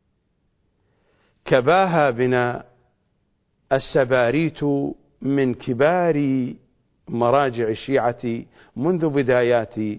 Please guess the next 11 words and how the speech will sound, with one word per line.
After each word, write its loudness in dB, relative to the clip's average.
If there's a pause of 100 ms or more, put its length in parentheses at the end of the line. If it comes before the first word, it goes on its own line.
(260)
عصر -4
الغيبة -2
الكبرى -2
وإلى -2
يومنا -2
هذا. -18 (2500)
أعود 4
إلى 2 (280)
شاشة 2
القرآن، -2 (1120)
الشاشة 0